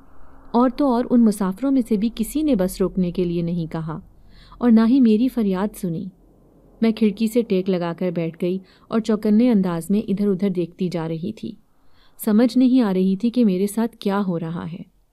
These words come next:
परेशानी के आलम में मेरी आंखों से आंसू बह निकले और मैं रोने लगी। ताहम इसी तरह रोते-रोते न जाने कब मेरी आंख लग गई, मुझे कुछ पता नहीं चला। और इसी तरह आंख लगते ही मैंने ख्वाब में देखा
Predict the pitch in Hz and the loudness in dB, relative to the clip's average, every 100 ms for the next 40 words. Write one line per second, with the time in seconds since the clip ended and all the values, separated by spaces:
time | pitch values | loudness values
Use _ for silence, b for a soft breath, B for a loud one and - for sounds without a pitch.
0 | _ _ _ _ 196 190 190 190 180 202 | _ _ _ _ -2 -2 -2 -2 0 0
1 | 220 - 175 175 185 190 180 196 - 180 | -2 -2 -2 -2 0 0 0 -2 -2 -4
2 | - 196 190 226 175 180 226 208 202 196 | -2 -4 -2 -4 -4 -2 0 2 2 2
3 | 196 196 190 B B B 247 233 233 185 | 2 -2 -2 B B B 2 4 4 2
4 | 175 160 160 - - _ _ _ _ _ | -2 -4 -6 -10 -18 _ _ _ _ _
5 | _ _ 254 240 254 254 220 262 233 214 | _ _ 0 4 4 2 0 0 2 2
6 | 233 196 175 214 202 185 202 196 190 185 | 2 0 2 2 2 2 0 0 0 2
7 | 208 214 208 202 214 208 196 170 170 190 | 0 0 -2 2 4 4 0 -4 -4 -4
8 | 165 185 180 185 b b 233 233 240 285 | -2 -4 -4 -8 b b 0 0 0 -6
9 | - 185 175 170 170 165 - 175 - - | -4 -4 -2 -4 -4 -8 -8 -10 -12 -16
10 | _ _ _ _ _ _ - 247 - 240 | _ _ _ _ _ _ -2 -2 0 -2
11 | 294 269 196 185 185 196 202 - 190 - | -2 -2 0 -2 -2 -2 -2 0 -2 0
12 | 220 208 202 175 180 185 175 165 180 175 | 0 2 2 0 -2 -4 -4 -4 -4 -4
13 | 165 165 196 | -4 -6 -6